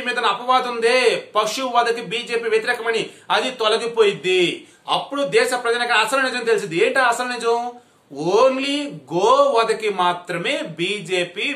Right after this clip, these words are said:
వ్యతిరేకం. అలా అని చెప్పి వేరే పార్టీల వాళ్ళు ఎవరన్నా సరే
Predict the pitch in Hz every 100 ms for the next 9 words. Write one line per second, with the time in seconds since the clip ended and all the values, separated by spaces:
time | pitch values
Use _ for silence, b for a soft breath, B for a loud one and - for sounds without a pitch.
0 | 180 170 160 156 147 180 196 180 - B
1 | B B 120 135 170 220 240 262 254 254
2 | 254 220 233 247 254 247 240 233 240 247
3 | 240 240 240 233 233 233 233 233 233 233